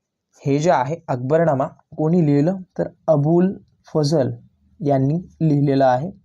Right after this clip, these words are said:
आणि महत्त्वाचं म्हणजे काय, हा जो अकबरनामा आहे तो चार पुस्तकांमध्ये किंवा चार भागामध्ये विभागला गेलेला आहे किंवा त्याचं भाग वगैरे प्रकाशित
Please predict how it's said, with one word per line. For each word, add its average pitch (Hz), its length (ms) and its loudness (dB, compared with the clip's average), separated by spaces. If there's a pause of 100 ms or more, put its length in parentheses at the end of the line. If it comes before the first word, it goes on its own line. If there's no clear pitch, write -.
(360)
आणि 143 180 -2
महत्त्वाचं 143 540 -2
म्हणजे 156 300 0
काय, 123 180 2 (540)
हा 143 120 0
जो 165 260 -2
अकबरनामा 147 560 0
आहे 127 180 -10
तो 156 220 -10
चार 147 300 -2
पुस्तकांमध्ये 143 720 -2
किंवा 165 180 -4
चार 151 220 0
भागामध्ये 135 580 -2 (580)
विभागला 127 460 0 (540)
गेलेला 139 300 2
आहे 120 200 0
किंवा 165 260 -4
त्याचं 160 280 -2 (340)
भाग 127 200 -2
वगैरे 135 320 0
प्रकाशित 135 480 -4